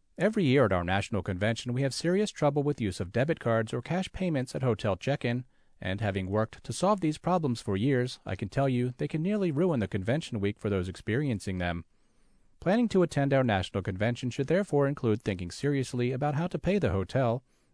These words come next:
and I cannot urge you strongly enough to avoid using cash or a debit card as your payment method.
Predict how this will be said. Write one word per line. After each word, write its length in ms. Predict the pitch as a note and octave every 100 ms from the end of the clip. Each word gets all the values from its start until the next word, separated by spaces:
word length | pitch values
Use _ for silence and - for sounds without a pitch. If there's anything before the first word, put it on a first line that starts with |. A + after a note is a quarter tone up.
| -
and 140 | G2
I 60 | F2
cannot 340 | G2 G2+ A2
urge 240 | A2 A2+ G#2+
you 60 |
strongly 440 | G2 - D3+ E3+ F3
enough 300 | C3+ B2 -
to 140 | D3+
avoid 340 | C#3 D#3 G3 D#3
using 240 | G#2+ G2+
cash 400 | - C#3 D3 -
or 200 | D#4 G#2
a 80 | F#2+
debit 320 | E2+ C3 C3+
card 320 | - G#2+ G#2+ A2+
as 140 | G#2+
your 100 | A#2
payment 340 | - F3+ G#2+
method. 380 | E2+ F2 F2+ D#2